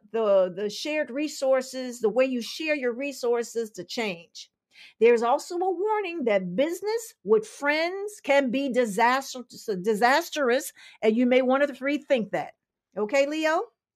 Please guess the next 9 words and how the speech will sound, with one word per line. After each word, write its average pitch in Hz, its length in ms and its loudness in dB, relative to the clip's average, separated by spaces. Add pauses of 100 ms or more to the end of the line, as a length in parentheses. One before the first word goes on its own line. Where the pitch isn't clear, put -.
(1080)
Virgo, 269 840 0 (520)
Neptune 320 960 -4
is 220 280 -2
in 254 200 0
your 208 180 -2
house 196 640 -10
of 180 160 -6
committed 190 400 -4
relationships. 160 960 -10